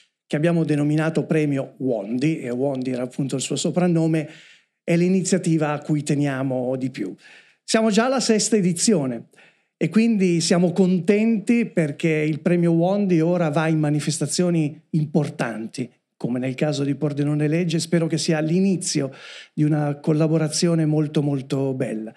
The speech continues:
Questo premio è un premio dedicato alla letteratura di resilienza. Ecco, dovevo dire questa parola che, devo dire, purtroppo ultimamente,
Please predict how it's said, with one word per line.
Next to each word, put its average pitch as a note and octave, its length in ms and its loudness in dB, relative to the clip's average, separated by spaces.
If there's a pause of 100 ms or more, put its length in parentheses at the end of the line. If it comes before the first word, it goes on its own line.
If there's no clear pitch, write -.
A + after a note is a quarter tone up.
(760)
Questo G#3+ 300 2
premio D4+ 260 4
è A3 60 2
un F3 100 0
premio E3+ 640 0
dedicato G3+ 640 2
alla G#3 180 2
letteratura G3 920 0
di G3 440 0 (460)
resilienza. D#3+ 1300 0
Ecco, C3+ 380 -6
dovevo F3 320 0
dire F#3+ 240 2
questa E3+ 300 0
parola G3+ 480 0
che, E3 360 -2 (1120)
devo A#3 200 4
dire, A3+ 240 2
purtroppo A#3 760 2
ultimamente, F#3 960 4